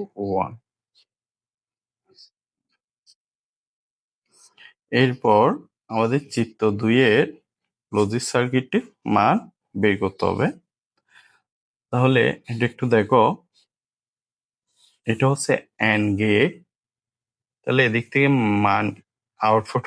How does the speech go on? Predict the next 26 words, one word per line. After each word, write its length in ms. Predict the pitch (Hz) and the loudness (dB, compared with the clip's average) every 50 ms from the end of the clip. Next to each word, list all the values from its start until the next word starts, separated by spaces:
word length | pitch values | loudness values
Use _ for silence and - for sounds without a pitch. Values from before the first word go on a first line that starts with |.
| - | -2
হবে 200 | 135 127 127 127 139 165 - _ _ - 107 107 110 | -2 0 0 0 0 -2 -4 _ _ -2 0 2 2
এ, 20 | 131 170 233 - - _ _ _ _ _ _ _ _ | 2 0 -2 -6 -12 _ _ _ _ _ _ _ _
বি। 260 | - 101 101 104 95 98 101 - _ _ _ _ _ _ _ _ _ _ _ _ _ _ _ _ _ _ _ _ _ _ - | -10 -8 -6 -6 -6 -6 -8 -14 _ _ _ _ _ _ _ _ _ _ _ _ _ _ _ _ _ _ _ _ _ _ -2
তারপর 320 | 113 110 110 107 - 113 113 107 | 0 0 0 0 2 2 2 2
এটা 120 | 110 113 127 123 | 2 0 -2 -2
হচ্ছে 200 | 127 - - 156 139 - - - 110 | -4 -4 -4 -4 -4 -4 -2 0 2
or 120 | 110 113 113 117 120 | 2 2 0 0 0
গেট 240 | 127 123 120 135 139 - _ _ _ - 104 104 | 0 0 0 0 -2 -6 _ _ _ -10 -10 -8
বি 140 | 107 107 107 107 107 107 104 | -6 -4 -4 0 0 2 0
এবং 140 | 104 113 143 156 147 - | 0 0 -4 -6 -6 -8
সি 120 | - - 110 107 - | -8 -6 -6 -4 -4
থেকে 160 | 120 117 131 131 123 | -2 0 0 0 0
আসছে 260 | 117 - - - 135 139 135 117 | -2 -6 -6 -2 -2 -2 -2 -2
বি 100 | 113 113 113 117 117 - | -2 -2 -2 -4 -6 -6
প্লাস 260 | - 117 110 113 113 - - - | -6 -4 -4 -4 -4 -6 -12 -12
সি, 180 | - 110 110 143 - - _ _ _ _ _ _ _ _ _ _ _ _ - | -10 -6 -6 -6 -6 -8 _ _ _ _ _ _ _ _ _ _ _ _ -2
আর 60 | 113 110 110 | 0 0 2
এটা 120 | 110 127 131 135 | 2 0 0 -2
হচ্ছে 200 | 131 - - 170 165 - 127 110 | -2 -2 -2 -2 -2 0 0 0
and 140 | 107 104 107 104 104 | 2 2 0 0 0
গেট 200 | 113 120 156 220 - - _ _ _ _ _ _ _ _ _ _ _ _ _ _ _ _ _ _ _ _ _ _ _ _ _ _ _ _ - | 2 0 0 0 -4 -10 _ _ _ _ _ _ _ _ _ _ _ _ _ _ _ _ _ _ _ _ _ _ _ _ _ _ _ _ -20
সি 340 | - - - - - 113 107 110 117 156 240 311 - _ _ _ _ _ _ _ _ _ _ _ _ _ _ _ _ _ _ _ | -14 -14 -10 -8 -6 -6 -4 -4 -4 -4 -6 -6 -10 _ _ _ _ _ _ _ _ _ _ _ _ _ _ _ _ _ _ _
এবং 240 | - 107 110 120 143 160 147 117 107 101 | -4 0 2 2 2 2 2 0 -2 -4
বি, 160 | 110 104 98 98 104 104 - _ _ _ | -4 -2 -2 -4 -4 -8 -14 _ _ _
তাহলে 220 | - 120 131 143 131 113 110 | -8 -2 -2 -2 -2 -2 -2
বিসি। 440 | 117 104 101 101 - - - 104 | -2 -2 -2 -2 -4 -6 -6 -8